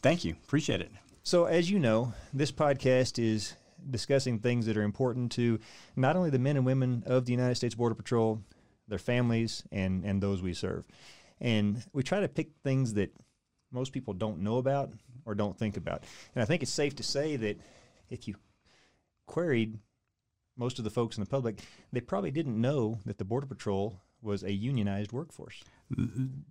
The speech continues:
Speaker 1: They most likely did not. Uh, you know, it's, it's funny 'cause I grew up, um, just about forty-five m-,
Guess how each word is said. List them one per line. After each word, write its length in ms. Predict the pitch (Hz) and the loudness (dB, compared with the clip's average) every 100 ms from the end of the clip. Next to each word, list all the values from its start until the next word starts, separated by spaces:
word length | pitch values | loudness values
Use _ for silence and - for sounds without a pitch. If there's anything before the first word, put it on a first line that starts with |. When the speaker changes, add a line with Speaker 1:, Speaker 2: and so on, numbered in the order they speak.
| 120 | 2
Speaker 1:
They 120 | 120 | 6
most 260 | 117 110 110 | 6 4 2
likely 260 | 98 107 | 2 0
did 160 | 101 98 | 0 2
not. 340 | 113 87 85 | 2 0 0
Uh, 80 | 95 | -2
you 160 | 95 101 | 0 0
know, 120 | 95 | 0
it's, 140 | 90 | 0
it's 200 | 101 107 | -4 -2
funny 240 | - 110 98 | 2 2 2
'cause 180 | 92 | -2
I 460 | 82 101 107 110 98 - - - | -2 0 0 0 -2 -8 -20 -2
grew 300 | 110 113 104 | 4 6 6
up, 560 | 98 110 82 - - - | 4 4 2 -4 -8 -4
um, 400 | 92 90 85 85 95 | -2 -2 -4 -8 -8
just 320 | - 104 90 | -4 -2 -2
about 220 | 98 87 - | 0 -2 0
forty-five 400 | 104 90 95 90 | -4 0 0 0
m-, 180 | 90 | -2